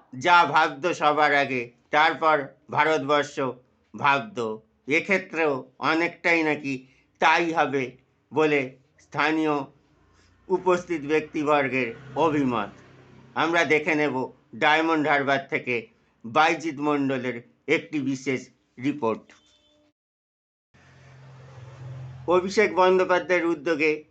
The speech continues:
মেগা স্বাস্থ্য শিবির শুরু হবে।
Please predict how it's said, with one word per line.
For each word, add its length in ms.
মেগা 460
স্বাস্থ্য 480
শিবির 400
শুরু 400
হবে। 300